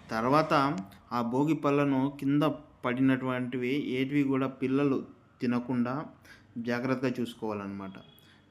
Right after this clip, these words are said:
జాగ్రత్తగా చూసుకొని వాటిని తొక్కకుండా ఎక్కడైనా నీళ్ళలో అయితే, గంగలో అయితే కలపాలన్నమాట. వాళ్ళ-, ఎందుకంటే వెట్-, అవి దిష్టి,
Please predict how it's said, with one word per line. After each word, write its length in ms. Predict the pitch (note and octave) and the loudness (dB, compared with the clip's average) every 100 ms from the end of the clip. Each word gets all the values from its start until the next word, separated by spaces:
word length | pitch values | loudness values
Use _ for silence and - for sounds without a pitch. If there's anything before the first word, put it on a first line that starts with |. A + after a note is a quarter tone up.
| A2+ | -10
జాగ్రత్తగా 460 | A2 A2 B2 B2+ B2+ B2+ | -8 -4 -4 -2 -4 -4
చూసుకొని 460 | A#2+ - C3+ D#3+ F#3 - - | -6 -4 -2 -2 -2 -8 -4
వాటిని 460 | B2 B2 B2+ B2 A2+ A#2 - _ | -2 0 0 0 0 -4 -16 _
తొక్కకుండా 600 | - A2+ C3 B2 C3+ C3 F#3+ G3 - - - - - _ | -8 -6 -6 -2 0 0 -2 -8 -18 -20 -20 -20 -20 _
ఎక్కడైనా 480 | - B2 C3+ C3+ C3 A2+ - - _ _ - | -16 -2 2 6 4 2 -4 -12 _ _ -6
నీళ్ళలో 520 | A#2 A#2+ C3 C3+ C#3 | 0 4 4 4 4
అయితే, 240 | C3+ B2 C#3+ A#2+ | 2 2 0 0
గంగలో 320 | A2 A#2+ C3 C3 | 0 0 2 2
అయితే 240 | A#2 C3 B2+ | 0 -2 -4
కలపాలన్నమాట. 680 | G#2+ G#2+ A2+ G#2 G2 G2 F#2+ F#2+ - _ - _ _ _ _ | -4 -4 -4 -4 -6 -8 -10 -14 -18 _ -20 _ _ _ _
వాళ్ళ-, 500 | - A2+ A#2+ A#2+ B2 | -6 -2 2 2 2
ఎందుకంటే 460 | A#2+ A#2+ B2 A#2 C3+ | 0 0 0 0 0
వెట్-, 300 | A#2 A#2 - - | 0 -2 -8 -8
అవి 260 | A#2+ A#2 B2+ A#2 - - - B2 | -4 0 0 0 -4 -12 -12 -8
దిష్టి, 360 | C3+ B2 - D3+ | -6 -6 -2 -2